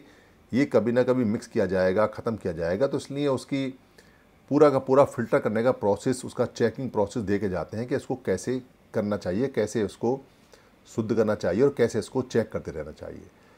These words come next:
तो धम्मिक हत्याएं लगातार होती रहती हैं, खाली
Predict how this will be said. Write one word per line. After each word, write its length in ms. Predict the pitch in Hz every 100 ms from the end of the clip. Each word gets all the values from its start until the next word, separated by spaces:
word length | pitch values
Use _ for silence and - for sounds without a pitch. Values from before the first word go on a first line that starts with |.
| _ _ -
तो 60 | 90
धम्मिक 340 | 95 139 151
हत्याएं 280 | 131 - 147
लगातार 420 | 131 117 120 147
होती 220 | 117 120 120
रहती 280 | 92 - 80
हैं, 160 | 76 -
खाली 380 | 95 110 143